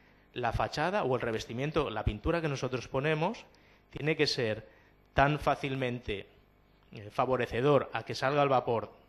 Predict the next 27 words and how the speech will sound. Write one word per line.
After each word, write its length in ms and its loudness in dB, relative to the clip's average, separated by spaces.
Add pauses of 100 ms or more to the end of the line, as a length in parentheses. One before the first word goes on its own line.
de 100 -10
dentro 400 -2
hacia 240 -2
afuera, 400 0 (380)
como 240 6
si 140 -2
hubiera 500 0 (420)
menos 480 -2
de 120 -4
cinco 360 -2
metros, 540 2 (840)
¿vale?, 200 -12 (240)
de 120 -6
aire. 320 -8 (1200)
O 40 -14
sea, 80 -4
lo 80 -6
que 100 -6
traduce 560 4
es 100 -2
un 160 -6
valor 460 2 (540)
de 220 -12
gramos 420 -2
de, 440 4
de 120 2
vapor 440 6